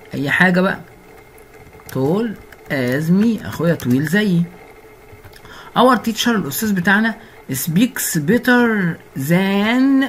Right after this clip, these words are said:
بيتكلم افضل من، او ممكن اقول speaks better English than، يعني براحتك، بيتكلم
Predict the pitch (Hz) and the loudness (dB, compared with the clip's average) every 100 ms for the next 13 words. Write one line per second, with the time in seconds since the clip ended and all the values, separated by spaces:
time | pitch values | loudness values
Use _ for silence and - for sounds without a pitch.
0 | - 139 135 131 - 202 202 170 139 113 | -4 -4 -4 -4 -6 -2 0 0 0 -2
1 | 107 101 120 - - - - 190 196 147 | -2 -4 -6 -18 -20 -20 -4 -2 0 -2
2 | 127 120 123 196 254 131 139 175 180 139 | -2 -2 0 0 -2 -2 0 0 0 -2
3 | 170 175 139 - 160 170 - 143 196 202 | 0 0 -2 -2 0 0 -4 0 0 0
4 | 131 - 214 208 185 165 139 170 175 110 | -2 -2 0 2 4 4 4 4 4 2
5 | 107 110 120 143 196 - - - - - | 0 0 0 2 2 0 -10 -12 -20 -20
6 | - - 127 123 127 208 185 117 | -20 -4 -2 -2 0 2 2 0